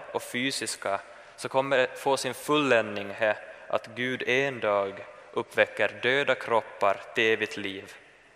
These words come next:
Och det här har redan börjat i och med Jesu uppståndelse. Men man kanske skulle säga så här, att köttet, det är den del av oss som hör till den fallna världen, som är uppror mot Gud.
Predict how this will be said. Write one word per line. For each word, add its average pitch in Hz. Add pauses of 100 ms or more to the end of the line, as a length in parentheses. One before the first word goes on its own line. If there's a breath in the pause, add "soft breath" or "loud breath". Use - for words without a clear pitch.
(220 loud breath)
Och -
det 120
här 139
har 135
redan 110
börjat 107 (220)
i 117
och 107
med 104
Jesu 110
uppståndelse. - (1800 loud breath)
Men 123
man 151
kanske 165
skulle 185
säga 190
så 185
här, 170
att 113
köttet, - (520 loud breath)
det 135
är 151
den 143
del 151
av 113
oss -
som 127
hör 131
till 147
den 123
fallna 147
världen, 95 (300 loud breath)
som 123
är 123
uppror 123
mot 101
Gud. 95